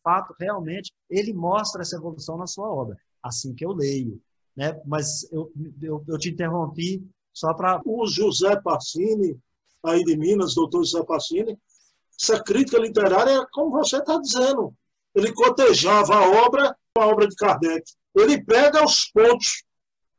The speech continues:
Speaker 2: doutrinários da obra que ferem os princípios espíritas e faz aquela análise cortante, comparando com Kardec, a obra de, de Kardec, né? Agora, quanto a André Luiz, né, Beto? A gente tem um estudo da Casa do Livro já há vinte anos.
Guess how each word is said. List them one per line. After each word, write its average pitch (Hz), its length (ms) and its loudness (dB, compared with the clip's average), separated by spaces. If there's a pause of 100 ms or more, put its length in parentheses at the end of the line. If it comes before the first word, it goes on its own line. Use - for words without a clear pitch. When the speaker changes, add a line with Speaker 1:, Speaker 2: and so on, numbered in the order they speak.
(400)
Speaker 2:
doutrinários 214 840 2
da 196 160 6
obra 196 380 4
que - 180 0
ferem 247 640 4 (380)
os 208 180 0
princípios 226 460 -2
espíritas 262 600 -2 (380)
e 403 180 4
faz 208 300 4
aquela 226 300 4
análise 202 420 2 (540)
cortante, - 960 0 (240)
comparando 240 640 2
com 285 140 -6
Kardec, 196 520 0
a 208 60 -2
obra 220 300 2
de, 226 260 -8 (400)
de 190 140 -4
Kardec, 165 560 0
né? 202 180 -2 (400)
Agora, 233 300 4
quanto 220 260 2
a 233 40 4
André 202 180 4
Luiz, 185 480 2
né, 180 120 -2
Beto? 185 840 0
A 185 60 0
gente 202 220 -2
tem 202 120 4
um 202 40 4
estudo 190 300 -2
da 190 120 -2
Casa 180 220 -6
do 175 80 -2
Livro 185 160 -2
já 180 140 -4
há 165 40 -4
vinte 190 360 -4
anos. 202 340 -6